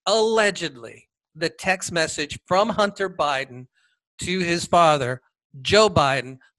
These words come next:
former vice president of the United States, currently the Democratic nominee for the president of the United States.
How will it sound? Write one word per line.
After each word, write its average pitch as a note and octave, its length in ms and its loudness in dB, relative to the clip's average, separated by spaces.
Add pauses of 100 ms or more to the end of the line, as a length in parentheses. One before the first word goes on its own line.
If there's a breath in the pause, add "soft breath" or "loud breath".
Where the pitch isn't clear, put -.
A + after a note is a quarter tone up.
(180)
former B3+ 320 4
vice G#3 240 0
president E3 360 -4
of - 20 -6
the - 20 -6
United E3 280 -4
States, D3 300 -6
currently F#3+ 680 -2
the D3+ 140 -12
Democratic F3 640 -2
nominee F#3 800 -4
for B3+ 220 0
the F#3+ 140 -6
president F#3+ 500 0
of G3 260 -4
the F#3+ 140 -2
United D#3+ 560 -6
States. C#3+ 500 -8